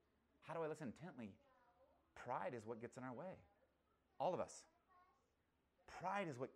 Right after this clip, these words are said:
keeps us from experiencing God's blessing and from trusting him in the midst of the battle. So he goes on to say, like, "This is what I've done."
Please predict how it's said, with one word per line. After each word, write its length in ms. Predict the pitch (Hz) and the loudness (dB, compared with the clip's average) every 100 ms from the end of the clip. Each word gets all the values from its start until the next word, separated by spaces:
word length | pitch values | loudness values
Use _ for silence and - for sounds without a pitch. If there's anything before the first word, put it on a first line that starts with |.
| - - | -12 -8
keeps 280 | 190 - 110 | -8 -4 -4
us 120 | 98 | -4
from 140 | - 113 | -4 -6
experiencing 440 | - 127 117 127 | -4 -4 -2 -2
God's 220 | 113 113 | 0 0
blessing 500 | 101 98 - 104 104 107 - - _ _ | -2 -4 -4 -6 -6 -8 -18 -20 _ _
and 120 | 107 104 | -2 2
from 260 | 120 101 - | 2 2 -4
trusting 480 | - 165 160 - 104 | 0 2 2 0 0
him 200 | 107 107 | 0 2
in 60 | |
the 60 | 101 | 2
midst 280 | 98 - - | 2 2 0
of 100 | 101 | 2
the 60 | |
battle. 420 | 101 127 151 90 - - _ - _ _ - - - - - - - - _ | 2 2 2 0 -2 -14 _ -20 _ _ -20 -20 -20 -20 -20 -20 -20 -20 _
So 200 | - 190 | 0 4
he 100 | 196 | 4
goes 240 | 180 226 220 | 6 6 6
on 120 | 202 | 4
to 60 | 165 | 2
say, 300 | - 214 170 | 4 4 6
like, 300 | 135 117 120 | 6 4 2
"This 180 | 180 | 2
is 80 | 247 | 2
what 200 | 208 214 | 4 6
I've 180 | 170 131 | 6 6
done." 380 | - 233 147 | 4 6 4